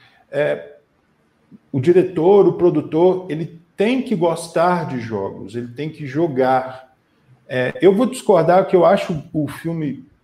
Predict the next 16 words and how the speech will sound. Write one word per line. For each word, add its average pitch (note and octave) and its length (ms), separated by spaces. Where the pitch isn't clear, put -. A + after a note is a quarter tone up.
de D3 120
todos, D3 500
que, A2 220
de B2+ 80
adaptação B2+ 640
de A#2+ 80
game, C#3 420
e B2 100
aqui B2+ 200
depois C3+ 260
vou C3+ 80
fazer C3+ 220
um, C#3 120
mais C3 200
um C#3 80
recorte, C3 640